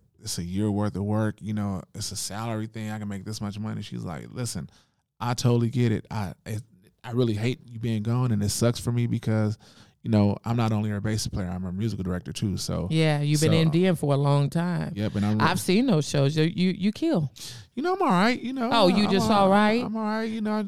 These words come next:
Speaker 2: Yeah,
Speaker 1: I
Speaker 2: so
Speaker 1: do.
Speaker 2: you guys just have, it's just like a com-, uh, that, that connection you guys have musically is just unbelievable.
Speaker 1: Yeah, no, I, no, I love Layla. She's, um, amazing and,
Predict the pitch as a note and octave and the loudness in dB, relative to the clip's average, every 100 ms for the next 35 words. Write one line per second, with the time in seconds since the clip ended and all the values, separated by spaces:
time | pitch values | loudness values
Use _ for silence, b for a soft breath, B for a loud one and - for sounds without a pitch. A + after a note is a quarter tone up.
0 | G3+ B3+ A#3 A3+ G#3 F4 F4 C4+ G#3 G#3+ | 0 2 4 4 6 6 6 2 4 4
1 | A#3+ G#3+ F#3+ - F3+ E3 G#3+ G#3 F3+ E3 | 4 4 2 2 0 2 2 2 0 -2
2 | - E3+ D#3+ D#3+ - D#3 C#3 D#3 E3+ F3 | 0 0 2 -2 0 2 2 0 0 0
3 | D#3 F3 F3 F3+ E3 A#3 - A#3 F3+ D#3+ | 2 -2 0 2 2 2 2 2 4 4
4 | D3 C#3 C#3+ F3+ F#3 F3+ D3+ F3 G#3+ F3+ | 4 2 2 0 2 2 4 6 6 4
5 | - B2+ - C#3+ C#3+ C3 B2 B2+ C#3 D3 | 2 0 2 2 2 2 0 0 0 0
6 | A3 - - - _ - A2 G#2+ G#2+ A2 | 0 -4 -6 -12 _ -10 -6 -4 -2 -2
7 | A2+ D#2 D2+ - A2 A2 A2 G#2+ G#2 G2+ | -2 -4 -8 -8 -6 -4 -2 -4 -4 -4
8 | G2 G2+ G#2 G#2 G2+ - F#2+ F2+ F#2 _ | -6 -8 -8 -8 -10 -10 -8 -8 -10 _
9 | _ _ _ _ - G2+ G#2+ A2+ G#2+ G2 | _ _ _ _ -12 -6 -4 -2 -2 -2
10 | F#2+ F#2 F2 C#2+ | -2 -2 -6 -10